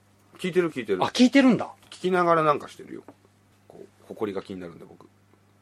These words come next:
Speaker 2: うん、なるほど。几帳面ですからね。
Speaker 1: ゴシゴシゴシゴシってやって、
Speaker 2: はい。
Speaker 1: 埃とか取って掃除しながら聴いて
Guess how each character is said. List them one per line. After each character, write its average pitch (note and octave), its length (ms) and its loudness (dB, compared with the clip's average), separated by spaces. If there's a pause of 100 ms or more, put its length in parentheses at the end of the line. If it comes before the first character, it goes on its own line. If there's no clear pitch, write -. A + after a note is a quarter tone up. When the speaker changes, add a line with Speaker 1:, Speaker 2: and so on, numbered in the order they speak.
(240)
Speaker 2:
う G#2+ 140 -6
ん、 G2+ 100 -6
な G2+ 100 0
る F#2+ 60 0
ほ F2 100 -8
ど。 E2+ 100 -12
几 - 100 -14
帳 C3 100 4
面 A2+ 120 -2
で E2+ 80 -10
す - 60 -20
か - 100 -18
ら F#2+ 60 -16
ね。 E2 120 -18
Speaker 1:
ゴ - 60 -20
シ - 120 -20
ゴ - 80 -20
シ - 120 -20
ゴ - 80 -20
シ - 0 -
ゴ - 20 -
シ - 80 -20
っ - 40 -20 (280)
て - 80 -20
や - 60 -20
っ - 20 -20
て、 - 100 -12
Speaker 2:
は E2+ 80 -6
い。 D2 140 -16
Speaker 1:
埃 - 180 -20 (220)
と - 80 -18
か - 160 -16
取 F2+ 120 -20
っ - 180 -20
て F#2 100 -16
掃 F#2 220 -14
除 F2+ 80 -20
し G#2 120 -16
な G2+ 120 -10
が F#2+ 100 -14
ら F2+ 60 -18 (240)
聴 G#2 120 -16
い F2+ 80 -14
て - 240 -18